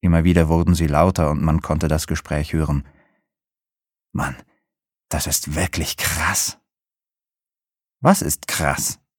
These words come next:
fragte Benedikt. Wir hatten es gerade von einem sehr speziellen Thema. Es geht um den perfekten Mord.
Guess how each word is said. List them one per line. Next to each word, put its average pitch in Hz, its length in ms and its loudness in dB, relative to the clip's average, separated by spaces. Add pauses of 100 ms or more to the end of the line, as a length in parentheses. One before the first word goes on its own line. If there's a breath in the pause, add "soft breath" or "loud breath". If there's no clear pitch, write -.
(720)
fragte 73 360 -6
Benedikt. 73 520 -4 (1200)
Wir 95 200 4
hatten 95 160 4
es 82 140 6
gerade 90 340 4
von 92 120 6
einem 85 240 6
sehr 82 200 4
speziellen 76 480 0
Thema. 76 420 2 (800 soft breath)
Es - 300 -2
geht 90 240 2
um 98 120 8
den 87 200 6
perfekten 85 600 2
Mord. 73 460 2